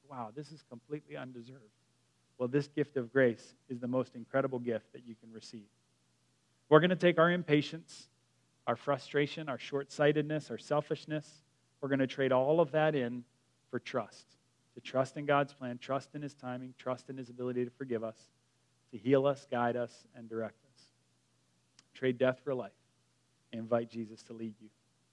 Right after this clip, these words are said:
And we're gonna continue to worship, but as we continue to worship, we're gonna enjoy communion together.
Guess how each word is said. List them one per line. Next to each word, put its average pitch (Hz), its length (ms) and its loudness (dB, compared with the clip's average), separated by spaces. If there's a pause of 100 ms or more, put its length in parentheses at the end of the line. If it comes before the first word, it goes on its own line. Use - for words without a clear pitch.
(500)
And 135 100 4
we're 170 80 12
gonna 170 140 6
continue 147 380 0
to 131 80 4
worship, 135 380 4
but 131 120 4
as 139 200 4
we 143 80 -6
continue 131 340 -6
to 127 80 0
worship, 123 320 -2
we're 123 100 -4
gonna 127 160 -2
enjoy 120 280 0
communion 127 500 -2
together. 117 460 0